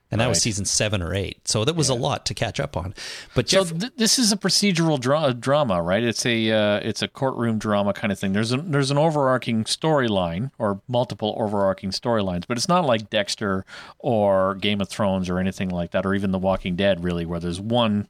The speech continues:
Speaker 2: major plot line which everything revolves around.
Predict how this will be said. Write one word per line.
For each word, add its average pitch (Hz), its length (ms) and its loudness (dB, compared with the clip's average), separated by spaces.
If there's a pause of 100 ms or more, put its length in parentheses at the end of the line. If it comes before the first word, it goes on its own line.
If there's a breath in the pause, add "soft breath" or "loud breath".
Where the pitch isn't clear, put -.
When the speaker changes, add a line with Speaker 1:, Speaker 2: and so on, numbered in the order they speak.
(120)
Speaker 2:
major 107 360 0
plot - 340 0
line 90 220 -2
which 87 160 -10
everything 90 420 -4 (440 loud breath)
revolves 113 360 0
around. 85 380 -4